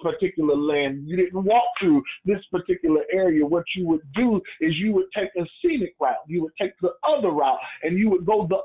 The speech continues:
other way because you did not, as a Jew, want anything to do with the Samaritans.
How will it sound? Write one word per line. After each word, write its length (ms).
other 200
way 240
because 340
you 420
did 220
not, 260
as 120
a 80
Jew, 240
want 300
anything 500
to 120
do 260
with 260
the 180
Samaritans. 760